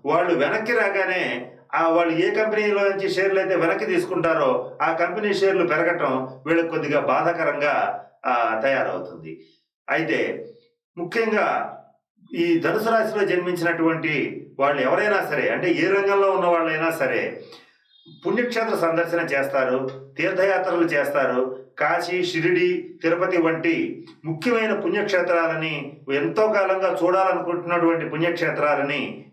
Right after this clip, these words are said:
ఈ నెలలో సందర్శిస్తారు. వాళ్ళ ఇష్టదేవత దర్శనం లభిస్తుంది. దానివలన వీళ్ళకి అనంతమైన పుణ్యం లభిస్తుంది. వీళ్ళ యొక్క కర్మలు, పాపాలు ఏవైతే ఉంటాయో పటాపంచలైపోయి అనేక రకాలైన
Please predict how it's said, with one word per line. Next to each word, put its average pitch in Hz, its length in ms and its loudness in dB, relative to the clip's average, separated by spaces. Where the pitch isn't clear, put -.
ఈ 131 80 0
నెలలో 139 680 0
సందర్శిస్తారు. 123 920 -2
వాళ్ళ 135 200 2
ఇష్టదేవత 185 680 0
దర్శనం 175 420 0
లభిస్తుంది. 135 880 -4
దానివలన 147 520 0
వీళ్ళకి 135 640 -2
అనంతమైన 185 880 0
పుణ్యం 170 640 0
లభిస్తుంది. 127 800 -2
వీళ్ళ 156 260 0
యొక్క 143 180 0
కర్మలు, 170 600 2
పాపాలు 170 440 2
ఏవైతే 165 380 0
ఉంటాయో 143 680 -2
పటాపంచలైపోయి 151 1200 -2
అనేక 170 300 0
రకాలైన 151 760 0